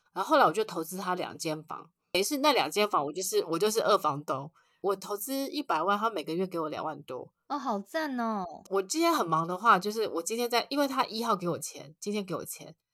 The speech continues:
Speaker 1: 我今天设定定期定额，明天。然后呢，就是我就买了，比如说，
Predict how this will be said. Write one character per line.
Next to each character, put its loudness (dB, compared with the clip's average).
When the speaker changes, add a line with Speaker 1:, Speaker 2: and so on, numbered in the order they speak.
Speaker 1:
我 -2
今 2
天 2
设 4
定 0
定 -2
期 -6
定 -2
额， -2
明 -10
天。 -10
然 -2
后 4
呢， 2
就 -4
是 0
我 4
就 -2
买 0
了， -4
比 -4
如 -6
说， 2